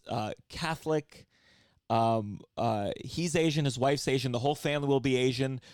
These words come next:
So, the, you know, there's a lot of, like, I'll have, like, jokes where I'll be like, "Yeah, I, or I don't wanna ruin the wedding."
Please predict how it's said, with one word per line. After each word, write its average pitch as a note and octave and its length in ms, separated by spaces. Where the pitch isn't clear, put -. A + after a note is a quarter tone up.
So, - 160
the, G#3+ 100
you B3+ 80
know, A3 80
there's G3 200
a A3+ 40
lot C#4 220
of, G#3+ 80
like, D#3+ 120
I'll F3 140
have, E3 220
like, C#3 140
jokes G#3+ 420
where E3 80
I'll D3+ 80
be C#3 100
like, C3 300
"Yeah, B2+ 360
I, C3+ 220
or F#3+ 340
I F3 140
don't A#3 120
wanna E3+ 160
ruin F#3 340
the D#3 80
wedding." D#3+ 500